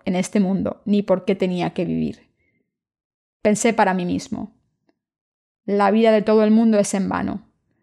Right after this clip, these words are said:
Nacemos, envejecemos, enfermamos y morimos. ¿De qué sirve vivir?". Mi abuelo murió y ahora está en esa tumba.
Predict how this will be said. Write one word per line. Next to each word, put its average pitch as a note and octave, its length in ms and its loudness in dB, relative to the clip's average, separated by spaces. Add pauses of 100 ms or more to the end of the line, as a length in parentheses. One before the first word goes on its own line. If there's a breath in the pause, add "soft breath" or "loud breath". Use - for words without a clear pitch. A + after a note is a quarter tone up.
(180)
Nacemos, A3 720 0
envejecemos, G3+ 840 -2
enfermamos G#3 720 -2
y G#3+ 100 0
morimos. F3 640 -4 (520)
¿De G3 240 0
qué A#3 180 0
sirve A3+ 400 0
vivir?". E3 380 -6 (1600)
Mi G#3 180 2
abuelo A3+ 320 4
murió A3 320 2
y G3+ 100 0
ahora F#3 220 2
está F#3+ 280 -2
en F3+ 100 -4
esa G3+ 180 -4
tumba. G3 400 -6